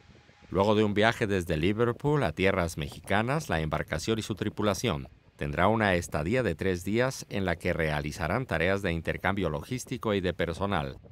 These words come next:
con la Secretaría de Marina Armada de México. Es la primera ocasión que esta embarcación llega a tierras mexicanas, aunque otras embarcaciones de la Fuerza Real Británica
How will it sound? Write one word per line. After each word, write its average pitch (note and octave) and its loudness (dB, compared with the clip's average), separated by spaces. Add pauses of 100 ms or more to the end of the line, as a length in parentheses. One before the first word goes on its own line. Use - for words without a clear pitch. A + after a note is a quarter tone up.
(140)
con A#2 4
la A#2 4
Secretaría G#2+ 0
de A#2+ 2
Marina F2+ -2
Armada E2 0
de E2+ 0
México. - -4 (600)
Es D3 2
la E3+ 4
primera D#3 6
ocasión B2 2
que D#2 0
esta F#2+ 0
embarcación F2 0
llega E2 0
a D2+ -4
tierras F2 -2
mexicanas, F2+ -2 (220)
aunque D2+ -2
otras G2 0
embarcaciones G2 -2
de A2 0
la D#2 0
Fuerza A2+ -2
Real D#2 -2
Británica F#2 -2